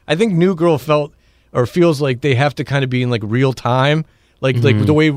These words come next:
Speaker 1: real people would, would, would age and stuff. When I go by the Always Sunny in Philadelphia, where you never have to mature, you don't
Speaker 2: Right.
Speaker 1: have to, you, you don't have to, in television, you can stay, uh,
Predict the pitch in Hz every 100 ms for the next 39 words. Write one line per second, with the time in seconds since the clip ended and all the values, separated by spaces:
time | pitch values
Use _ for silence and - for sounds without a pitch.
0 | 160 139 135 147 147 139 143 151 135 127
1 | 123 147 135 123 143 _ 170 165 139 127
2 | - 139 143 139 127 127 170 147 _ _
3 | _ - 147 175 208 220 180 165 151 151
4 | 135 - 196 160 131 156 151 214 185 170
5 | 123 120 131 _ _ _ _ _ 143 151
6 | 143 151 - _ _ _ - 185 294 403
7 | 262 190 175 147 131 113 - 117 131 196
8 | - _ _ - 185 208 208 247 277 233
9 | 220 - 190 180 190 196 185 190 220 226
10 | 202 285 285 254 202 185 160 - 151 139
11 | - 175 156 233 294 254 185 147 165 202
12 | 202 180 - 208 220 160 151 - _ _
13 | _ _ _ _ -